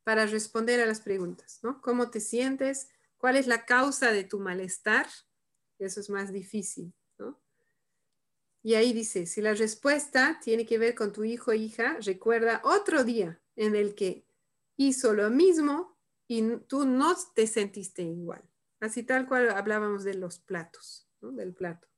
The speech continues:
en la mesa. Entonces, si no reaccionas siempre igual, ¿cuál sería la razón o la causa?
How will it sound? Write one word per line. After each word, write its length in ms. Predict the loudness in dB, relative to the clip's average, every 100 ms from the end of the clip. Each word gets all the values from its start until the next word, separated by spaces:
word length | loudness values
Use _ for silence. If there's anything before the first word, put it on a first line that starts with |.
| _
en 140 | -12 -10
la 100 | -8
mesa. 320 | -10 -12 -20 _ _ _ _ -20 -20 -20 _ _ _ _ _ _ _ _ _ _ _ _ _ _ -4
Entonces, 380 | 2 2 2
si 100 | 0
no 200 | 2 4 4
reaccionas 580 | 2 0 0 0 -2
siempre 420 | 0 0 0 0 -2
igual, 720 | -4 -4 0 2 0 -4 -8 _ _ _
¿cuál 280 | 4 4 4
sería 320 | 0 0 0
la 120 | -2
razón 440 | -4 -6 -4 -2 -2
o 60 |
la 180 | -6 -10
causa? 500 | -8 -8 -8 -14 -20